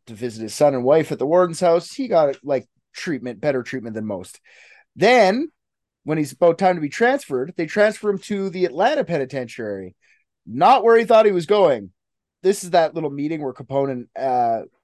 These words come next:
Ness have, where the trip from, uh, Cook County to the train station, it's the only time they ever actually met. You could go back to an episode, like I said.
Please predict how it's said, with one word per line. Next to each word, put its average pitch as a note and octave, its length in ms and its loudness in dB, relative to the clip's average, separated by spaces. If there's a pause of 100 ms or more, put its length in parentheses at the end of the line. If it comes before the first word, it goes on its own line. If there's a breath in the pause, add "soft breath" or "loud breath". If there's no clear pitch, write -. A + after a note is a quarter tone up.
(140)
Ness C#3 300 -6
have, E3 260 2
where B2+ 140 -6
the A#2 160 -10 (100)
trip - 320 -8
from, A#2 360 -6 (220)
uh, A#2+ 220 0
Cook C#3 160 -6
County D3 300 -2
to C#3+ 100 -10
the A#2 320 -8
train D3+ 240 -6
station, D#3+ 460 -8
it's B2 80 -12
the C3+ 60 -2
only C#3 120 -2
time C#3+ 220 -4
they C3 80 -2
ever B2+ 140 -2
actually B2 300 -4
met. B2 280 -6 (680)
You A#2+ 120 -12
could B2 100 -10
go A#2+ 140 -2
back A#2+ 280 -4
to C3 60 -10
an B2+ 60 -10
episode, B2+ 320 -4
like A#2 140 -6
I A2+ 60 -8
said. C#3 300 -4